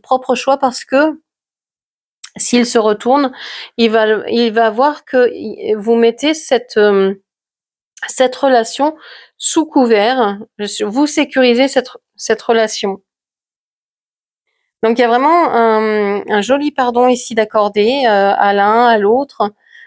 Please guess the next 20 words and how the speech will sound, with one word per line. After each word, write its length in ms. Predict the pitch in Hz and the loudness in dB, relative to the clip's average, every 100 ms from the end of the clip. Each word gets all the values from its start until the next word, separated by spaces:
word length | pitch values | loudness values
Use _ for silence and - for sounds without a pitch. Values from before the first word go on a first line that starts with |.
| _ | _
Euh, 220 | - 202 170 | 0 2 2
et 100 | 214 | 0
c'est 160 | 247 | 0
quelque 240 | 226 226 240 | 0 0 0
chose 220 | 339 311 | -2 0
de, 160 | 240 - | -4 -6
de 160 | 202 208 | -4 -4
très, 340 | - 294 285 | -2 -2 -2
de 260 | - 220 214 | -2 -2 0
très 260 | 226 - 262 | 0 -2 0
beau, 240 | 233 247 | 2 2
en 80 | 196 | 0
fait. 380 | - 202 - - _ _ _ _ _ _ _ _ _ - | -2 -8 -8 -20 _ _ _ _ _ _ _ _ _ -4
De 60 | |
très 260 | 226 - 214 | -4 -2 -4
beau. 320 | 185 180 - _ _ _ _ _ _ _ _ _ _ _ _ _ _ _ - | -2 -4 -6 _ _ _ _ _ _ _ _ _ _ _ _ _ _ _ -4
Vous 100 | 202 | -2
comprenez 640 | 196 294 - 269 254 277 320 | 0 -2 0 0 2 2 0
que, 160 | - | 2
euh, 1300 | 240 247 247 220 214 202 202 196 196 196 190 190 190 | 4 4 2 2 4 4 2 0 0 -2 -4 -6 -10